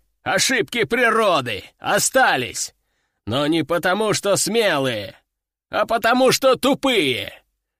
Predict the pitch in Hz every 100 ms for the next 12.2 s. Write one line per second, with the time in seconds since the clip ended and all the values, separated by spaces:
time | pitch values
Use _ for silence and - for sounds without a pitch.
0 | _ 113 117 135 135 185 185 - 117 78
1 | - _ _ _ _ - 202 - 247 254
2 | - 269 254 247 240 233 226 220 - 233
3 | 208 156 117 92 - _ 107 208 214 262
4 | 233 220 180 175 131 196 180 220 135 123
5 | 233 165 247 185 165 - 240 175 202 202
6 | 123 104 _ _ _ _ _ _ _ _
7 | _ _ _ - - 127 - - 107 113
8 | 117 123 120 120 107 - _ _ _ _
9 | - - 170 202 170 208 226 214 220 -
10 | 226 254 233 - 220 208 190 110 - -
11 | _ _ - 127 165 147 127 127 123 107
12 | 82